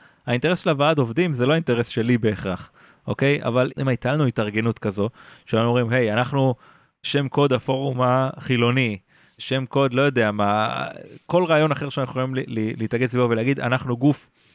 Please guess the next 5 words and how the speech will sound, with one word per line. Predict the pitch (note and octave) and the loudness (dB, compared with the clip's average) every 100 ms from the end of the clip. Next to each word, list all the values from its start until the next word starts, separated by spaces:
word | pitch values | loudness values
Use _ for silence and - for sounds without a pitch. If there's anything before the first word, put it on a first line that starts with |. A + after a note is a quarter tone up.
| _ | _
שיש | - B2 B2+ C#3 | -4 0 0 0
לו | B2 | -2
עכשיו | - A2+ | 0 -4
כסף, | - - - A#2 - _ _ _ _ - | -2 -4 -2 -8 -8 _ _ _ _ -14
והוא | F3 A2 A2+ A2 | -12 -2 0 0